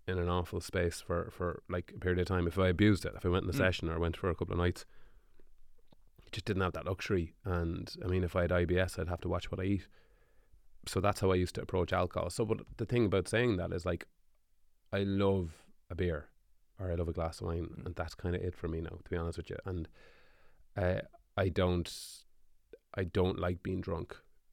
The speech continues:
Speaker 1: I can't be, and I don't like it. And actually, there's a filter in me that won't let me anyway, because I know what will happen. So I do this thing where I'll have a few, I'll have max maybe two pints, or I'll have a couple of glasses of wine. That would be it. And
Speaker 2: Really?
Speaker 1: I do love a, I do love,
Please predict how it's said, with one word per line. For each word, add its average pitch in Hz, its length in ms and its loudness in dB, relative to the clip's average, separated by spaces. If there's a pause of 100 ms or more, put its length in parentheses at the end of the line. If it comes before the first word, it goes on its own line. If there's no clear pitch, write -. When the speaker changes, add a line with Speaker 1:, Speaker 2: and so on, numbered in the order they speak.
(840)
Speaker 1:
I 101 80 -4
can't 90 460 -2
be, 110 220 0
and 95 120 -2
I 90 60 0
don't 95 160 -2
like 92 180 0
it. 92 100 0
And 90 120 2
actually, 95 240 0
there's 87 180 0
a 87 60 2
filter 98 400 2
in 85 80 0
me 87 100 0
that 85 120 0
won't 85 180 -2
let - 160 -6
me 92 120 -2
anyway, 95 280 2
because 90 300 -2
I 87 80 2
know 85 460 2
what - 200 -6
will 87 80 -2
happen. 87 300 0 (540)
So 135 200 4
I 113 140 6
do 98 400 4 (180)
this 92 160 -6
thing 92 160 2
where 90 100 2
I'll 87 80 0
have 87 120 -2
a 85 60 -4
few, - 200 -12
I'll 92 140 -6
have 85 260 -2
max 95 400 -2
maybe 82 220 0 (680)
two - 120 -6
pints, 95 320 -4 (360)
or 92 120 0
I'll 85 80 2
have 85 100 0
a 87 60 -4
couple - 180 -8
of 90 60 -8
glasses 85 240 -2
of 92 80 2
wine. 87 280 0 (100)
That - 140 -4
would - 60 -8
be 92 140 0
it. 95 100 -4 (200)
And 95 200 0
Speaker 2:
Really? 117 240 -6
Speaker 1:
I 95 80 2
do 117 140 8
love 107 140 10
a, 98 180 4
I 92 100 2
do 110 300 6
love, 95 260 4